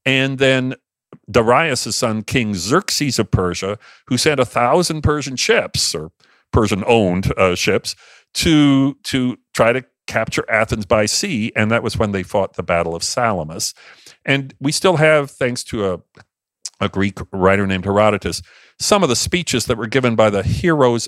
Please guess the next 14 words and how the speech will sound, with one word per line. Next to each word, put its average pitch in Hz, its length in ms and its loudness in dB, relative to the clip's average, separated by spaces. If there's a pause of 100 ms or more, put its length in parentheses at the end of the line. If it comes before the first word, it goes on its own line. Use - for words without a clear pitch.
of 107 300 0
that 123 360 -4
time 78 720 -4
in 92 220 -2
Athens. 85 580 -6 (320)
A 113 100 2
great 120 240 2 (160)
man 117 300 2
named 104 180 0
Themistocles, 98 920 -2 (480)
who, 147 160 0
like 147 220 2
Demosthenes, 139 840 -2
was 107 320 0